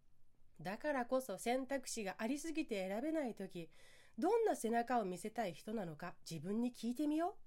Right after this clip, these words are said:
っていうところがとても大事になってくるんです。そうすると、こういうことが思い浮かぶかもしれません。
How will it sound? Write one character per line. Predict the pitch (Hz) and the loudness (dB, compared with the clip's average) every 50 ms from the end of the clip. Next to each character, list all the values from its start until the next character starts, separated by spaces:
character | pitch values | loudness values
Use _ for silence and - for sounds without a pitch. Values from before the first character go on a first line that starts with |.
| - - - | -18 -14 -8
っ | - | -6
て | 392 | -4
い | 381 370 403 415 | -2 -2 -2 -2
う | 403 | -4
と | - - 392 320 | -2 -4 -4 -4
こ | - 320 320 | -4 -6 -6
ろ | 311 320 320 | -6 -4 -4
が | 294 330 349 359 349 320 - - - - - - | 0 0 0 0 0 -2 -6 -8 -18 -18 -16 -10
と | - 165 156 | -8 -8 -6
て | 151 - 175 | -4 -4 -4
も | 175 175 175 | -2 -4 -4
大 | 151 156 147 147 151 165 170 | -6 -6 -6 -4 -4 -4 -2
事 | 180 240 | 0 2
に | 320 415 | 2 4
な | 427 403 381 | 4 4 2
っ | 359 - | 2 2
て | - 320 | -2 -2
く | 311 285 262 | 0 2 2
る | 226 214 | 2 2
ん | 208 185 | 2 0
で | 175 160 | -2 -4
す。 | 147 - - - - - - - - - - - - - - | -6 -8 -12 -18 -20 -20 -20 -20 -20 -16 -16 -14 -16 -14 -8
そ | - - 403 | -2 0 0
う | 403 | 0
す | - 415 | 2 2
る | 392 403 311 | 2 2 4
と、 | - 262 220 180 151 - - - - - - - - | 4 2 2 2 0 -6 -16 -20 -20 -20 -20 -20 -14
こ | - - 254 285 311 339 | -8 -4 -4 -2 -2 0
う | 339 | 0
い | 330 330 339 | 0 0 0
う | 339 | -2
こ | 320 - - 320 | -4 -4 -6 -6
と | - 311 294 262 | -4 -4 -2 0
が | 311 311 311 - - | 0 0 -2 -2 -4
思 | - 185 185 190 208 | -6 -4 -2 0 0
い | 233 | 0
浮 | 254 | 0
か | 247 - 330 | 0 0 -2
ぶ | 339 | 0
か | 330 285 | 0 -2
も | 220 185 | -2 -2
し | - 156 | -4 -6
れ | 151 | -6
ま | 147 | -6
せ | 147 - | -8 -8
ん。 | 143 | -12